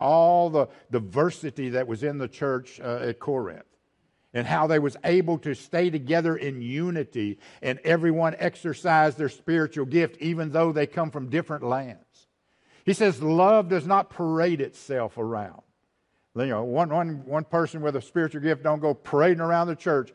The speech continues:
"Look what I've done, look what I do." You know, love is not puffed up. Love does not behave rudely.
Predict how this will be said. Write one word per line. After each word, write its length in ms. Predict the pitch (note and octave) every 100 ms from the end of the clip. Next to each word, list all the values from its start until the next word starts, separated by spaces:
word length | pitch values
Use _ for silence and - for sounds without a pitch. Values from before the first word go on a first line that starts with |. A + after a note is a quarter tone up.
| - _
"Look 200 | A2 G#3+
what 140 | A3+
I've 320 | G#3+ G#3+ G#3 F#3+
done, 380 | G#3+ F#3 G#2+
look 160 | A2+ E3+
what 160 | G3 F3
I 160 | E3+
do." 280 | E3+ F3 E3 - _ _ _ _ _ _ _ _ -
You 60 | F3
know, 100 | E3
love 420 | E3 F#3 A3 F#3+
is 140 | F#3
not 320 | F3+ G3 - -
puffed 380 | G#3 G3+ -
up. 240 | G#3+ F#3 A2+
Love 300 | C#3+ F#3+ F#3+
does 180 | F#3 D#3
not 320 | G3 G3 D3
behave 640 | E3 B2+ F3 G3 F#3 E3+ B2+
rudely. 680 | - A#2 B2+ D#3 C3+ F2+ -